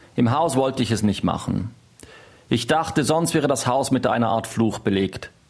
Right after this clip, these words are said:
Das wollte ich nicht. Ich spazierte durch den Wald. Hier wäre es möglich. Mich im Wald erhängen. Aber was, wenn mich jemand findet? Der wäre dann sein Leben lang traumatisiert. Das war dann der Plan.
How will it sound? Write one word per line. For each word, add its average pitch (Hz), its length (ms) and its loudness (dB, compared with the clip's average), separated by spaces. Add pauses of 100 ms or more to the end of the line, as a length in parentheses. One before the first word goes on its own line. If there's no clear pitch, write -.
(140)
Das - 180 0
wollte 104 280 -2
ich - 80 -8
nicht. - 340 -4 (800)
Ich 120 120 0
spazierte 147 520 0
durch 127 160 0
den 120 180 2
Wald. 127 500 0 (460)
Hier 139 220 0
wäre 110 180 2
es 95 160 -2
möglich. - 520 -2 (520)
Mich 117 240 0
im 113 120 2
Wald 98 200 0
erhängen. 85 480 -2 (560)
Aber 117 240 0
was, 156 200 0
wenn 131 120 4
mich 131 120 0
jemand 127 240 2
findet? 139 520 0 (500)
Der 120 120 2
wäre 135 180 0
dann 139 160 0
sein 131 180 2
Leben 131 220 2
lang 117 240 2
traumatisiert. 101 880 -2 (880)
Das 156 180 0
war 185 120 0
dann 165 140 2
der 151 80 2
Plan. 95 440 -2